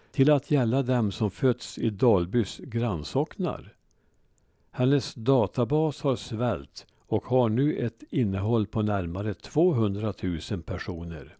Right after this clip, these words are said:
Jag jobbar nu mest med Södra Finnskoga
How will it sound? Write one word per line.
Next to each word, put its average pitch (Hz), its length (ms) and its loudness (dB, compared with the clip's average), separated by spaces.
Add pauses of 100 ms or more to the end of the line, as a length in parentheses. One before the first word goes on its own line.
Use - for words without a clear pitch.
(2000)
Jag 139 240 4
jobbar 165 320 4
nu 165 180 8
mest 151 360 0
med 120 160 2
Södra 123 460 0
Finnskoga 131 840 0